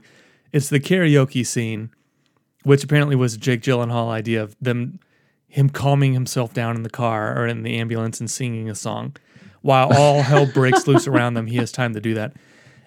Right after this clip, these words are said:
And then this movie literally mentioning The Rock.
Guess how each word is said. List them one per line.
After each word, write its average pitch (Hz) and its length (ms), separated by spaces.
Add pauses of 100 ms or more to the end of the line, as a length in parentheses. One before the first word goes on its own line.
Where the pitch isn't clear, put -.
And 165 200
then 180 320
this 196 240
movie 180 360
literally 151 640
mentioning 127 800 (560)
The 127 160
Rock. 113 460